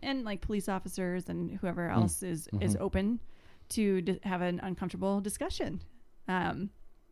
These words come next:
Speaker 1: and so I think he's had, like, Joanna and what, what's his name, Gaines. Um,
Speaker 2: Oh, Chip?
Speaker 1: Chip, yeah,
Speaker 2: He's
Speaker 1: thank
Speaker 2: had
Speaker 1: you.
Speaker 2: Chip and Joanne?
Speaker 1: Chip and Joanne and their kids were on there for an episode.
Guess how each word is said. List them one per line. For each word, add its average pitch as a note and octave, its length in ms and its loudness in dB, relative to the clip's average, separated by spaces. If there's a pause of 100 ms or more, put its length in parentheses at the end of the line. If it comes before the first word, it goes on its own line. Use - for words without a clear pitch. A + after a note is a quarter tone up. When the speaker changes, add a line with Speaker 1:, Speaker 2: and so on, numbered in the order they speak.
(180)
Speaker 1:
and G3+ 120 2
so G#3+ 80 4
I G3 60 6
think G3+ 140 0
he's F#3+ 140 0
had, F#3 220 2
like, - 260 -2 (400)
Joanna G3+ 580 4
and F3 480 -2 (640)
what, G3 140 -2 (320)
what's F3+ 160 0
his E3 100 -4
name, E3+ 140 2
Gaines. E3 480 -2 (120)
Um, F3 300 0
Speaker 2:
Oh, - 80 4
Chip? E3+ 420 4 (240)
Speaker 1:
Chip, - 280 0
yeah, G#3+ 140 2
Speaker 2:
He's D#3+ 120 8
Speaker 1:
thank G#3+ 120 10
Speaker 2:
had - 80 6
Speaker 1:
you. F3 40 0
Speaker 2:
Chip - 220 6
and E3+ 100 8
Joanne? D3+ 520 6
Speaker 1:
Chip - 220 4
and F#4 100 6
Joanne D#4+ 280 8
and B3+ 280 4
their C#4+ 80 6
kids G4 340 0
were D#4+ 140 6
on F#3 160 6
there E3+ 280 4
for G3 120 -2
an F3+ 80 2
episode. F3+ 640 2